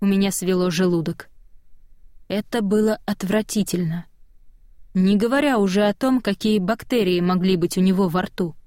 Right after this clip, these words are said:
Как можно скорее нужно принять какой-нибудь антибиотик широкого спектра действия. Не знаю, как долго мы ехали. У меня кружилась голова,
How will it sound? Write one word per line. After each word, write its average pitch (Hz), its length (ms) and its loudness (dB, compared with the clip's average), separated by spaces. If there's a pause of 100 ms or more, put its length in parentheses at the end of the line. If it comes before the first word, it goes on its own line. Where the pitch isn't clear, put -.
(720)
Как - 220 -10
можно 220 400 0
скорее 208 540 0
нужно 208 340 2
принять 202 440 2
какой-нибудь 190 680 0
антибиотик 185 760 0 (300)
широкого 214 560 0
спектра 196 480 -4
действия. 175 640 -2 (1200)
Не 185 240 0
знаю, 202 400 0
как 175 200 -4
долго 175 320 0
мы 175 120 2
ехали. 170 520 -4 (760)
У 180 60 -4
меня 196 280 2
кружилась 202 560 0
голова, 190 520 0